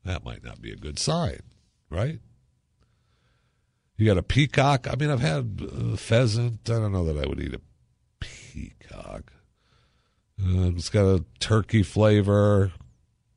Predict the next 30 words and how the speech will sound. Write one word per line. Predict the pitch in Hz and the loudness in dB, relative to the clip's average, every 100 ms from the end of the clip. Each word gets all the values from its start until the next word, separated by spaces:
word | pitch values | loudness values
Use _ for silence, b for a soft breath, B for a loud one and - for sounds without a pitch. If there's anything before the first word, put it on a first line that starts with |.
| _ _ _ _ _ _ - | _ _ _ _ _ _ -12
Uh, | 92 101 104 107 107 | -6 -2 0 0 0
but | 101 113 - | 2 0 2
<laughs> | - - 101 65 53 - 80 73 110 85 78 95 87 82 98 - - _ - 123 165 85 80 67 - | -2 2 0 0 0 0 0 0 -4 -6 -6 -8 -8 -6 -6 -8 -16 _ -8 -6 -2 -2 -2 -2 2
back | 170 190 | 2 4
to | 151 | 4
smells | 127 131 175 147 | 4 6 6 6
again. | 110 95 104 | 6 4 4
However, | 107 170 147 | 4 6 6
certain | 110 165 123 | 6 4 2
medieval | 113 113 147 113 95 | 2 4 4 4 2
critics | 117 104 101 117 | 4 4 2 4
are | 113 113 107 | 6 6 6
to | 120 | 4
be | 104 | 6
believed. | 95 98 127 104 87 | 6 6 6 6 4
Stocking | - 120 123 113 | 4 4 2 0
up | 113 110 | 2 4
on | 104 101 | 2 2
some | 101 82 | 2 0
Gas | 80 95 107 120 - | 2 2 4 4 4
X | 87 76 - | 2 0 -6
first | - 110 92 90 | -2 0 0 2
might | 92 95 | 0 2
be | 85 80 | 0 0
necessary | 90 92 90 - 82 76 78 | 2 0 0 0 0 0 0
as | 73 | -2
when | 78 | -4
you | 78 76 | -4 -4
eat | 95 87 - - | 0 -2 -2 -2
peacock. | 98 90 71 67 | 0 0 0 0